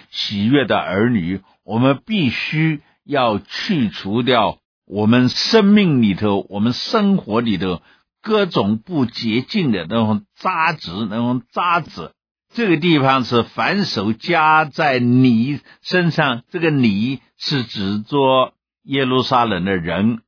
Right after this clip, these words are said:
而说的。我一定会要来处理，要复还你的审判官，复还你的模式。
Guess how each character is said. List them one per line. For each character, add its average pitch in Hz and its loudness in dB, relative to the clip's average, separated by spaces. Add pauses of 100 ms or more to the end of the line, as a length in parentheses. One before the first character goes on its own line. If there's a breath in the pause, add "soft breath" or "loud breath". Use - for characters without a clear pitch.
而 92 -8
说 104 -6
的。 85 -10 (800)
我 117 0 (380)
一 208 -6
定 151 -4 (120)
会 151 -2
要 120 2
来 107 0
处 120 -8
理， 101 -6 (540)
要 165 4
复 226 0
还 127 0
你 120 0
的 131 2
审 107 0
判 120 2
官， 127 2 (360)
复 220 -2
还 110 -2 (180)
你 113 -2
的 110 2
模 104 4
式。 139 -6